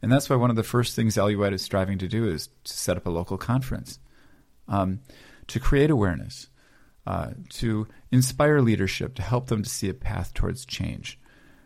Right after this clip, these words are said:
uh, that's going to be a successful path where they're gonna be able to retain employment,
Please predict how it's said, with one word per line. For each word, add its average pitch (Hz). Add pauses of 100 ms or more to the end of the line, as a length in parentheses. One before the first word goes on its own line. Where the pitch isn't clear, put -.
(160)
uh, 98
that's 98
going 131
to 127
be 113
a -
successful 123
path 107
where 104
they're 104
gonna 110
be 113
able 107
to 101
retain 98
employment, 120